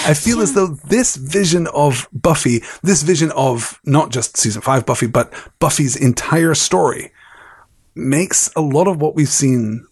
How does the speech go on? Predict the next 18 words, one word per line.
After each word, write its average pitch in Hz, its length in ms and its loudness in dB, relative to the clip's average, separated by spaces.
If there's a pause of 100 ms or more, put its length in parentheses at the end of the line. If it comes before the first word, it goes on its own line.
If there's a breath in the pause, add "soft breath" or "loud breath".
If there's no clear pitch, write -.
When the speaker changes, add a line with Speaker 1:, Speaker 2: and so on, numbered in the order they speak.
Speaker 1:
lately 123 500 0
feel 160 440 0
a - 20 2
little 143 460 0
less 123 260 2
consistent, 123 580 0 (280 loud breath)
a 143 60 -2
little 160 240 2
less 147 400 0 (300 loud breath)
well 143 260 2
thought 135 360 0
out, 151 220 0
and 123 140 -2
much, 147 500 0
much 151 380 2
less 123 260 2
focused. - 540 -2
Speaker 2:
Mm-hmm. 233 440 0